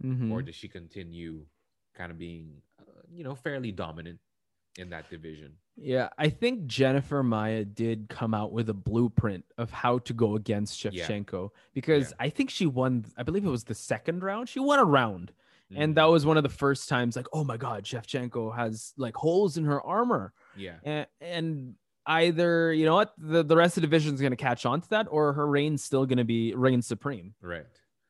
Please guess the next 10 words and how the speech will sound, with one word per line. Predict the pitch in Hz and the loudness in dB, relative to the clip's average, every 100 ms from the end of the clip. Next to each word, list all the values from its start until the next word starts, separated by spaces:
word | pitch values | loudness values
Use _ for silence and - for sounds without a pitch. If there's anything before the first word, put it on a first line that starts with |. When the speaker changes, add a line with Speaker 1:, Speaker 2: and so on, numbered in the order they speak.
| _ 104 110 | _ -20 -12
Speaker 2:
I | 160 | -10
Speaker 1:
Mm-hmm. | |
Speaker 2:
mean, | 175 170 165 147 _ _ _ _ _ _ _ | -10 -10 -12 -16 _ _ _ _ _ _ _
for | 156 | -12
someone | - 196 190 | -10 -12 -10
like | 165 | -12
Shevchenko, | - 165 101 117 98 95 104 98 | -10 -12 -10 -10 -10 -8 -8 -8
I | 92 | -10
feel | - 101 | -10 -10
like | 92 82 - | -8 -10 -14